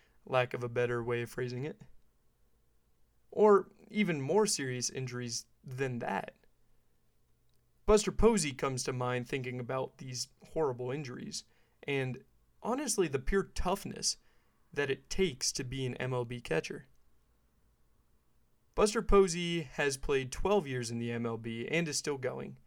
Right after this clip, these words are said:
and boasts incredible hitting with incredible defense. He has three World Series rings, six All-Star Game appearances,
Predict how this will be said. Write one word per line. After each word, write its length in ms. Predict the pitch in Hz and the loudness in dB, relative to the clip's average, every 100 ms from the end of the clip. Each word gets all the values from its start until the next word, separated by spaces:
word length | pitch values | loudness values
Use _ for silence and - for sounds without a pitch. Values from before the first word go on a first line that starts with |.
| _ _ _ - | _ _ _ -4
and 160 | 151 | 4
boasts 240 | 151 156 160 | 6 6 2
incredible 500 | 139 - 220 190 180 | 0 4 6 6 2
hitting 440 | - 147 131 131 - | 0 0 0 -4 -4
with 240 | 147 139 - | -4 -4 -4
incredible 520 | 139 127 170 170 196 | -6 0 0 0 -2
defense. 560 | 202 160 - - - - _ _ _ - _ _ _ _ _ _ | -4 -6 -8 -10 -10 -10 _ _ _ -20 _ _ _ _ _ _
He 120 | - | -8
has 120 | 151 | -6
three 240 | 131 190 240 | -4 0 2
World 280 | 196 170 127 | 4 4 2
Series 360 | 139 127 117 | 0 0 -2
rings, 440 | 117 120 147 175 - _ _ | -2 -2 -4 -8 -12 _ _
six 380 | - - 226 - | -2 0 2 2
All-Star 380 | - 143 135 131 | 4 4 4 0
Game 220 | 123 120 | 2 0
appearances, 680 | 113 - 131 131 - 170 | 0 -2 -2 -4 -6 -6